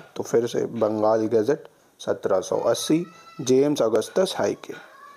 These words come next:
नौ सौ बावन, फारसी साप्ताहिक मिरातुल अखबार को प्रकाशित कौन करता था? तो मिरातुल अखबार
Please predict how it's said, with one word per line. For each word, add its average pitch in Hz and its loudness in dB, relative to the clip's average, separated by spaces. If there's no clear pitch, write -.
नौ 120 4
सौ 120 2
बावन, 135 2
फारसी 135 0
साप्ताहिक 165 0
मिरातुल 123 4
अखबार 127 2
को 113 -2
प्रकाशित 120 0
कौन 135 2
करता 131 2
था? 143 -6
तो 147 2
मिरातुल 120 4
अखबार 117 2